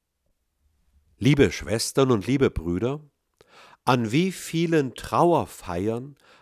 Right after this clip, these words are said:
haben Sie schon teilgenommen? Ich vermute, niemand hat es gezählt, aber es kommen einige zusammen und die meisten Trauerfeiern, die Sie besucht haben,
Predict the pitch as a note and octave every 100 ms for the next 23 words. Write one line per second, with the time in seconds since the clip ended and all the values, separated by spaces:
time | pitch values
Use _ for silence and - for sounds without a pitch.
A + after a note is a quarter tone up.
0 | _ - A#2+ A#2 G#2+ C3+ D3 C3+ A2 -
1 | - B2 A#2 G2+ D#2 D2 C2 A#1+ A1+ _
2 | _ _ _ _ - G#2+ - A2 C3 C#3
3 | B2 A2 G#2 - _ - G2 A#2+ A2+ G2+
4 | G2+ F#2 F#2+ - F2+ - - A2 F#2+ C2+
5 | - _ _ - G#2 A#2 - - B2 G#2+
6 | F#2+ _ - G#2+ A2+ A#2 G2+ - - F2
7 | D2 F2 A2 A#2+ C3 - - - G2 A2+
8 | G#2+ A#2+ C#3+ - - C3 B2+ - G2+ A#2
9 | C3+ B2+ C3 C3 C#3+ D3 E3 - - -
10 | G#2 G#2 D#3 C#3+ A#2 D#3+ F#3+ - - E2+
11 | F2+ G#2+ A2+